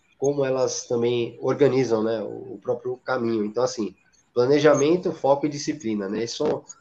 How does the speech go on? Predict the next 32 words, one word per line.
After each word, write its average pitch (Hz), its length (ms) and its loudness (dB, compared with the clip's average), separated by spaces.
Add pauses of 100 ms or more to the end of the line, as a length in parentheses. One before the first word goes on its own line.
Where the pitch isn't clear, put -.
(280)
é, 95 300 -8
os - 140 -10
fatores - 600 -6 (260)
que - 60 -8
eu 113 60 -6
considero 117 960 -4 (200)
mais 123 200 -2
importantes 127 500 -6
aí 117 80 2
pra 117 120 0
alcançar 113 400 -4
os 110 140 -4
objetivos, 117 760 -8
né? 110 140 -8 (560)
Então, 127 220 0
pra 143 120 2
você, 156 340 2
quais 165 220 0
são 185 140 0
os 175 100 0
fatores 143 420 -2
chaves 117 380 -2
aí 107 160 -2
também 107 340 -4
pra 113 400 -6 (460)
você 107 380 -2 (220)
ter 135 80 2
alcançado 135 440 4
os 120 100 -6
seus 120 140 -4
objetivos, 117 640 0
né? 127 280 -2